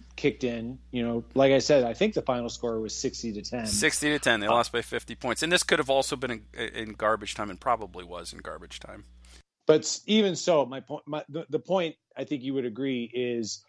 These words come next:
Speaker 1: you know, here's a guy who, I mean, he's pretty much it. You know, I, I guess, like, to put it in a com-, in a competitive sense,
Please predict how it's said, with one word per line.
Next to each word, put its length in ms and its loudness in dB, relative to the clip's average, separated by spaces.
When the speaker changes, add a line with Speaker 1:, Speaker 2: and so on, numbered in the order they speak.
Speaker 1:
you 120 0
know, 220 0
here's 260 8
a 60 8
guy 340 6
who, 440 -4
I 40 -10
mean, 180 -8
he's 200 0
pretty 240 4
much 460 0
it. 180 0
You 120 -2
know, 160 0
I, 220 6
I 80 4
guess, 260 6
like, 200 -2
to 80 -4
put 200 -2
it 140 -2
in 120 -6
a 60 -6
com-, 220 -8
in 120 -2
a 140 0
competitive 580 6
sense, 560 2